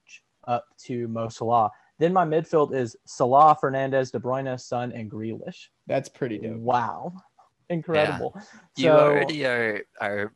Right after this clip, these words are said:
Speaker 3: maxing out value, value at other positions, though. Where do you expect to find two K?
Speaker 1: Well, um,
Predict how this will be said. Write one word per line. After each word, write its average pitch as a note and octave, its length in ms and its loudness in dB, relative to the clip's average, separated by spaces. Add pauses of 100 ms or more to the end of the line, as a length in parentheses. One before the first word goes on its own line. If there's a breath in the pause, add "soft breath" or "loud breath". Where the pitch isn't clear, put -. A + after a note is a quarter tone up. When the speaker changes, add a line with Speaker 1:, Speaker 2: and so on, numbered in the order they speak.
Speaker 3:
maxing A#2+ 480 -6
out A#2 240 -4
value, A#2 340 -4
value B2+ 320 -4
at A2 100 -6
other A2 200 -6
positions, G2 600 -12
though. G2 200 -12
Where F#2+ 160 -12
do A2+ 80 -16
you G#2+ 80 -10
expect - 440 -12
to G2+ 80 -12
find G2 500 -12 (460)
two G2+ 180 -14
K? A#2 80 -12
Speaker 1:
Well, A#2 420 -6 (640 soft breath)
um, C#3 600 2